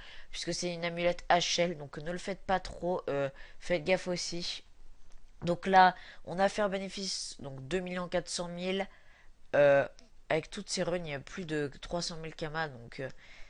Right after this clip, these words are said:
il n'y a pas vraiment un énorme bénéfice là, mais c'est le principe que je voulais vous montrer. Euh, il y avait surtout du bénéfice sur la première amu, là il y en a beaucoup moins,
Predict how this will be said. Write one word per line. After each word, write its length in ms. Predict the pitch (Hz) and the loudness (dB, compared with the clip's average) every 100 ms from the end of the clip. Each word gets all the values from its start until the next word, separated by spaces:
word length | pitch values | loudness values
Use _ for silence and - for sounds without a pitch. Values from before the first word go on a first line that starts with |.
| - - - | -14 -12 0
il 60 | |
n'y 80 | 180 | 2
a 40 | 185 | 6
pas 140 | 233 | 6
vraiment 300 | 226 240 226 | 4 0 0
un 100 | 214 | -2
énorme 240 | 208 214 | 0 -2
bénéfice 480 | 202 196 190 196 - | -2 -4 -4 -2 0
là, 160 | 208 202 | 4 4
mais 80 | 170 | 4
c'est 180 | - | 0
le 60 | 214 | 0
principe 760 | - - 160 190 - - - - | 2 0 2 0 4 8 8 8
que 100 | 151 | -2
je 100 | 135 | -2
voulais 160 | 156 | -2
vous 140 | 151 143 | -4 -6
montrer. 500 | 131 117 135 147 - - - - | -8 -6 -4 -4 -6 -14 -18 -2
Euh, 380 | - 139 135 127 | 4 6 6 4
il 60 | 131 | 2
y 60 | 151 | 2
avait 180 | 156 180 | 0 -2
surtout 260 | - 196 | -4 -6
du 80 | 180 | -6
bénéfice 300 | 165 185 185 | -2 -2 0
sur 100 | 185 | 0
la 60 | 175 | 0
première 320 | 185 180 170 | 0 -2 -2
amu, 200 | 180 185 | -2 -2
là 140 | 185 | -2
il 60 | 175 | -2
y 60 | |
en 60 | 156 | -2
a 120 | 143 | -4
beaucoup 340 | 143 196 - 185 | -4 -8 -8 -6
moins, 240 | 165 | -4